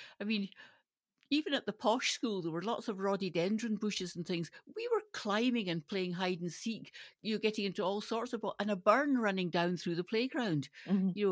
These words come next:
Speaker 1: know, a wee stream running down through the playground, playing away there, having great fun, climbing hills. And, you know, nowadays it seems if there's the slightest drizzle or bit of rain or something, "Oh no, it's got to be an indoor play."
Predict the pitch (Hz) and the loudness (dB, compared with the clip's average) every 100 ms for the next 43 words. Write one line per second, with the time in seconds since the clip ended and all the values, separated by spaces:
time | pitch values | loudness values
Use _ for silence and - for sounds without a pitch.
0 | 175 180 175 208 214 - 233 226 196 185 | 2 0 -2 0 -2 -2 -2 0 0 0
1 | 180 170 175 175 - 165 165 220 233 214 | -2 -2 -2 -2 -6 -8 -4 -2 -2 -4
2 | 175 156 - - _ 269 302 302 233 214 | -4 -6 -16 -20 _ -2 -2 -2 0 0
3 | 226 208 196 175 180 170 170 185 226 - | 0 0 0 0 -2 -2 -4 -2 -2 -4
4 | - 196 180 151 - - - - - _ | -4 -2 0 -2 -6 -20 -20 -20 -20 _
5 | - 226 220 202 180 208 202 190 170 - | 2 4 4 2 4 6 6 4 0 -6
6 | _ _ _ 196 196 - - _ _ 233 | _ _ _ -2 -2 -4 -12 _ _ -2
7 | 247 220 247 302 302 240 185 170 - - | -2 0 0 0 0 0 2 0 -4 -6
8 | 190 170 170 156 170 - - _ _ 180 | -6 -4 -6 -6 -8 -10 -16 _ _ -12
9 | - 185 233 233 196 170 - - - 135 | -6 -2 -2 0 -4 -4 -10 -20 -20 -14
10 | - 175 233 247 214 170 139 135 _ 208 | -2 2 2 2 2 2 0 -2 _ -2
11 | 214 196 170 196 220 226 208 143 143 - | 0 0 0 0 2 2 0 0 -2 -8
12 | - 180 - 214 208 165 - 190 - 180 | -6 -2 0 2 2 0 0 -2 0 -2
13 | 175 196 202 190 190 185 - - 233 233 | 0 2 0 2 0 0 -4 -2 0 0
14 | 170 | -2